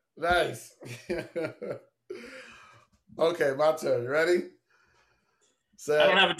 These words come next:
Speaker 2: timer.
Speaker 1: World bad. Jesus good. Jesus God. Jesus save world. World better with Jesus. Good news. Amen. <laughs>
Speaker 2: Oh, good. I'm glad you got the amen in there.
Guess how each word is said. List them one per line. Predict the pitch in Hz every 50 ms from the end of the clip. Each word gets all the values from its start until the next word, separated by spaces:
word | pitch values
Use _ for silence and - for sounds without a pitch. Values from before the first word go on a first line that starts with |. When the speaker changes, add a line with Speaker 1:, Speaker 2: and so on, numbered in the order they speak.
| 190 190
Speaker 2:
timer. | 196 185 180 151 139 - - _ _ _ _ _ _ _ _ _ _ _ _ _ _ _ _ _ _ _ -
Speaker 1:
World | - 135 156 165 175 180 185 160
bad. | 165 160 151 143 135 131 123 120 117 - _ _ _ _ _ _ _ _ _ -
Jesus | - 139 170 180 175 170 170 170 - -
good. | - 156 170 160 143 131 123 117 101 - _ _ _ _ _ _ _ -
Jesus | 156 170 170 160 165 160 -
God. | - 160 151 139 131 120 113 113 110 - _ _ _ _ 117
Jesus | 127 160 170 165 165 - -
save | 170 165 165 156 143
world. | 147 156 147 135 123 117 110 110 - - _ _ _ _ _ _ _
World | 135 156 165 165 165 -
better | 156 147 139 127 120 113 113 113 - _ -
with | 135 151 151 - -
Jesus. | 151 143 131 110 110 98 95 - - _ _ _ _ _ _ _ _ _ _ -
Good | 127 165 165 131 131
news. | 139 127 113 101 - - - _ _ _ - 139
Amen. | 135 131 123 113 - - _ _ _ _ _ _ _ _ _ _ _ _ _ _ _
<laughs> | - 698 698 - - _ _ _ _ _ _ _ _ _ - -
Speaker 2:
Oh, | 208 196 190 180
good. | 208 208 196 190 190 202
I'm | 208
glad | 208 233 240 220
you | 233
got | 220 208 208
the | 208
amen | 190 190 196 190 190 190 190 185
in | 180 175
there. | 175 170 233